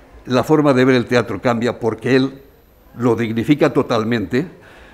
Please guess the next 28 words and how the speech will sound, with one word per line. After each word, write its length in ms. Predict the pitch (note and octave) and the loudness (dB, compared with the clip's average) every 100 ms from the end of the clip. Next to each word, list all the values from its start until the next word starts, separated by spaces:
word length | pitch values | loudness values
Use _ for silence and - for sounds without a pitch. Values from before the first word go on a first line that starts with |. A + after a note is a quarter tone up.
| - - | -8 0
pone 380 | C#3 C#3 C3 | 2 4 2
asientos 600 | B2 A2+ C#3+ C3 A2 C#3 B2+ | 0 0 2 2 0 -4 -4
en 120 | G2+ | -6
el 80 | F#2 | -4
patio, 320 | B2 G#2+ B2 | -4 -2 -2
ya, 200 | G2 - | -2 -4
ya 140 | A2+ | -6
se 140 | A2+ G#2+ | -4 -4
puede 180 | A#2 | -2
llamar 180 | A2 A#2+ | -2 -2
un 100 | G#2 | -2
patio 280 | F2+ A#2+ A#2 | -2 -2 -2
de 60 | G#2 | -2
butacas. 420 | G#2+ C3 B2 B2 - - - - - | -2 -2 -2 -6 -10 -20 -20 -20 -4
¿Con 200 | D3 C#3+ | -2 2
qué 120 | G3 | 0
fin? 320 | F#3+ E3+ F2+ - - - - - - | 2 -2 -4 -12 -20 -20 -20 -20 -6
Para 180 | B2 | -6
separar 760 | F#2 C3 G2+ B2 D3+ F#2 - - _ _ | -4 -6 -2 2 2 0 -10 -20 _ _
al 180 | G#2 G2 | -10 -4
público 680 | F3 D#3+ D3+ D3 E3+ F3 - G#2 | 0 2 2 0 -2 -4 -12 -6
del 160 | A2 | -4
escenario 520 | A2 - F#3+ B2+ G2+ G#2 | -4 -4 -2 0 0 0
y 100 | A#2+ | -2
esencialmente 880 | A#2+ A2 - D#3+ C#3 C3 C3 D#3+ D#3+ - - - - | -2 -4 0 2 2 2 0 -4 -6 -16 -20 -20 -14
a 140 | A#2+ A2+ | -4 -2
los 560 | G#2+ G#2+ G2+ G2+ - | 0 0 0 -4 -6
mosqueteros. 760 | A#2+ B2 - A#2 - A2 F2 | -4 -2 -2 -6 -2 -2 -4